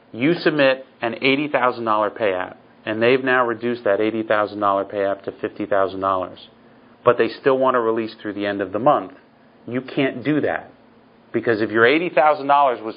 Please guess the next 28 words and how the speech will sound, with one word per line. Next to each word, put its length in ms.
to 60
the 120
end 100
of 60
the 60
month 260
and 100
they're 120
only 180
giving 240
you 140
fifty, 440
then 160
you 100
need 180
to 140
figure 300
out 380
when 300
in 120
the 80
month 360
you 160
can 200
give 160
them 200
a 80
release 400